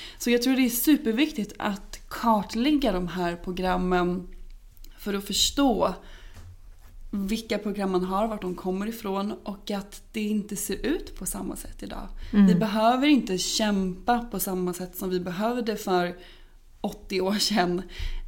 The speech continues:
Speaker 1: eh, för att få pengar. Eh, sen så ser det ut, olika ut för alla, alla olika jobb, alla olika, liksom,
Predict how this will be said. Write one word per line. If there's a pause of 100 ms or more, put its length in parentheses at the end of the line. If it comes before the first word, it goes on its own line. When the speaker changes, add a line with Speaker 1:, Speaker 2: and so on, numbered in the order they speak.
Speaker 1:
eh,
för
att
få
pengar. (440)
Eh,
sen
så
ser
det
ut, (100)
olika
ut
för
alla,
alla
olika
jobb,
alla
olika,
liksom,